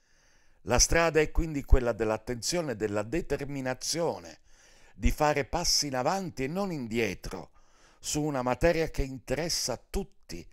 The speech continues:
che davvero si dia un segnale di sicurezza alle tante donne non solo vittime, ma anche a tutte quelle donne che sono vittime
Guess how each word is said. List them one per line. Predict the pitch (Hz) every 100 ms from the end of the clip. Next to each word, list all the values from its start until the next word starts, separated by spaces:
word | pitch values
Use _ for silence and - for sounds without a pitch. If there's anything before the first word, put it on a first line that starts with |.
| - - - _
che | - 147 135 127
davvero | 107 123 120 196 147 104 90 - - -
si | - 180
dia | 160 190 170
un | 165
segnale | - 165 160 175 185 156 123
di | 120
sicurezza | - - - 120 156 185 - - 104 85 - _ - - -
alle | 113 101 92
tante | 127 139 - 107
donne | 120 139 123 104 95 - - - -
non | 104 110
solo | - 170 156
vittime, | 131 160 - 107 92 82 - - - _
ma | 90 95
anche | 120 147 117 110
a | 98
tutte | - 165 - 127
quelle | - 107 104
donne | 127 165 165 165 151 - - _ -
che | 123 120
sono | - - 185 185 156
vittime | 113 170 - - 185 175